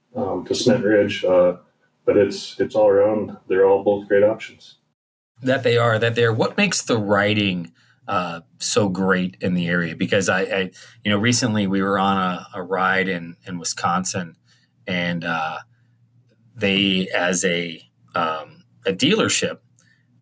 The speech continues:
Speaker 2: they do, they sponsor some group rides or set them up, and they did one to the Black Hills, like, a year or two ago.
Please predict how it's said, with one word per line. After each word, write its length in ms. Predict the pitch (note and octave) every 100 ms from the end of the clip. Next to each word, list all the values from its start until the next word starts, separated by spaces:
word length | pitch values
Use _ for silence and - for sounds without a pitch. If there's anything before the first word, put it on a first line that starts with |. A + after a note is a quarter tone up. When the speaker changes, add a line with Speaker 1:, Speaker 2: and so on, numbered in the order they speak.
| -
Speaker 2:
they 100 | G2+
do, 560 | G2+ G2 F#2 F#2 G2 F#2+
they 100 | F2
sponsor 480 | - F#2+ F#2+ -
some 280 | F#2 - F#2+
group 240 | E2+ F2+ F2
rides 300 | E2 E2+ F2
or 80 |
set 240 | E2 - E2
them 140 | F#2
up, 180 | D#3 A#2+
and 100 | F#2+
they 80 | F#2
did 200 | G#2 G#2
one 280 | F#2+ F2 F2+
to 120 | -
the 80 | F2
Black 280 | F2 D#2 -
Hills, 320 | C3+ C3 F2+
like, 120 | D#2+
a 100 | D#2+
year 180 | E2 D#2+
or 40 |
two 220 | - F#2+
ago. 340 | D#2 - D2+